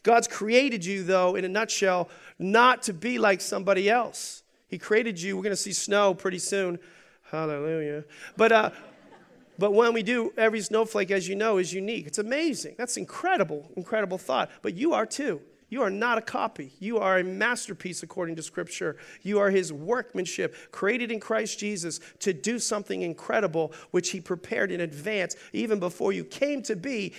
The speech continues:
he created you to do something amazing. That's what Ephesians two ten tells us,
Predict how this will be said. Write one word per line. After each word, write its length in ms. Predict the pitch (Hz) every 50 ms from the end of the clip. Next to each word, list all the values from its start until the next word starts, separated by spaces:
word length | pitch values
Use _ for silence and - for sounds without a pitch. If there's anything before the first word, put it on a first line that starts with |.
| -
he 120 | - 202 180
created 460 | - - 175 196 196 196 190 160 170
you 80 | 180 170
to 80 | 180
do 280 | 160 175 175 156 135 135
something 380 | - - 165 156 - 180 160
amazing. 520 | 160 160 165 160 160 143 139 139 143 151 - _ _ _ _ _ _ _
That's 160 | 175 175 -
what 100 | 185 180
Ephesians 440 | 170 175 185 185 170 156 165 151 -
two 140 | - 170 156
ten 260 | - 190 - - 170
tells 340 | - 165 147 139 135 143 151
us, 240 | - - - -